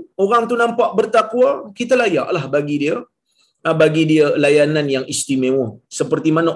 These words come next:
Umar nak bagi layanan yang istimewa ni kepada Uwais Al-Qarani. Maka bila Umar sebut begitu, Uwais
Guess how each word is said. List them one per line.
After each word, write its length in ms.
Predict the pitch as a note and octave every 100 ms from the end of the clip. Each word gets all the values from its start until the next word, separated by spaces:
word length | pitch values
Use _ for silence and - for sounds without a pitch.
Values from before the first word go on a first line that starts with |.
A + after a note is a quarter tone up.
| E3+
Umar 180 | G3+ F3+
nak 100 | D#3 D3+
bagi 260 | E3 F#3 D3 B2
layanan 380 | D3 D#3 F3+ G3+ D#3
yang 100 | D3 D#3
istimewa 480 | - D#3+ D3+ E3 D3+ F3+
ni 60 | D#4 - _ _ _ _ -
kepada 360 | C3+ D3+ D3+ D#3+ D#3+
Uwais 280 | D#3+ E3 D#3+ C#3
Al-Qarani. 500 | B2 B2 A#2 A2 G2 - _ _ _ _ _ _ -
Maka 160 | F#3 D4
bila 140 | D4+ C#4+ C#4
Umar 160 | D4+ B3
sebut 220 | B3 B3+ G3+
begitu, 300 | G#3 G3+ C3+ D3 - _ _ _ _ _ _ _ _ _ _ _ A3+
Uwais 240 | C4+ A#3+